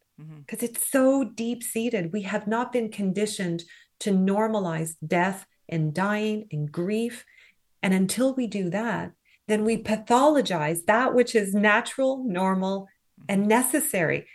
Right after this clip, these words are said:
Speaker 1: Yeah.
Speaker 2: So if it's a pathology-based model, then we are relying on doctors and nurses and therapists and psychotherapists and
Speaker 1: Yeah.
Speaker 2: counselors to do all this work. And guess what? Most of them are not trained in basic, fundamental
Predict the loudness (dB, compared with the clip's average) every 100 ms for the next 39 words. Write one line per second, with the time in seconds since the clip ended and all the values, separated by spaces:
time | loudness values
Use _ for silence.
0 | -20 -6 2 2 4 2 4 0 0 -2
1 | -6 -2 0 2 2 0 -4 -2 -4 -2
2 | -4 -2 -4 -4 -2 -2 0 0 0 0
3 | 0 0 0 0 -2 -2 -4 -2 0 0
4 | -2 -4 -2 -2 0 -2 -4 -6 -6 -2
5 | 0 0 -2 -6 -4 -4 -4 -4 -4 -2
6 | -2 -2 -4 -6 -8 -8 -10 -16 -20 -10
7 | 0 0 0 2 2 2 0 -2 2 6
8 | 6 4 -2 -2 -2 -4 -8 -6 -2 0
9 | 0 2 2 2 -2 -8 4 6 6 2
10 | 0 0 0 -2 -4 -4 -2 0 0 0
11 | -2 0 4 4 4 -2 -6 -2 0 2
12 | 0 0 -2 -4 -4